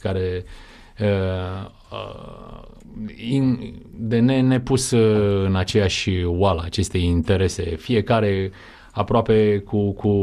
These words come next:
propria lui existență. Uh, exista un spirit, uh, comun în care toată lumea își dorea binele acestei țări?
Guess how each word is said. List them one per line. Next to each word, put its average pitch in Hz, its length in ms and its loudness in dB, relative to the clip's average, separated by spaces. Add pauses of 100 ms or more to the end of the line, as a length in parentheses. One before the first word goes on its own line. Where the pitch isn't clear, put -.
(360)
propria 104 360 2
lui 101 140 4
existență. 92 600 0 (380)
Uh, 113 100 -2 (460)
exista 120 380 -2
un 196 140 6
spirit, - 640 -4 (320)
uh, 107 280 2
comun 113 640 2
în 107 120 0
care 98 500 -2 (240)
toată 147 220 2
lumea 131 260 2
își 98 160 2
dorea 98 280 2
binele 95 360 2
acestei 85 440 -4
țări? - 320 -8